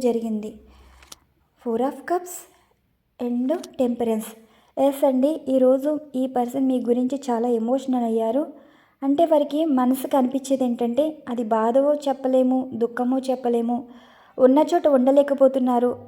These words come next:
ఉన్న ప్లేస్ వదిలేసి వెళ్ళిపోవాలనుకుంటున్నారు. వారికి ఏమవుతుందో వారికే తెలియట్లేదు. గతం గుర్తొచ్చి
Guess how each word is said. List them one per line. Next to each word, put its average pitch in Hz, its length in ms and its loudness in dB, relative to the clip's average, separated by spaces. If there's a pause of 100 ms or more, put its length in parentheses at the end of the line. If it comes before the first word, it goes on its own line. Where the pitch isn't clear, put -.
(220)
ఉన్న 262 200 4
ప్లేస్ 269 320 4
వదిలేసి 269 420 4
వెళ్ళిపోవాలనుకుంటున్నారు. 233 1040 -2
వారికి 269 300 4
ఏమవుతుందో 302 520 4
వారికే 233 320 2 (100)
తెలియట్లేదు. 233 480 0 (520)
గతం 302 360 4
గుర్తొచ్చి 262 460 0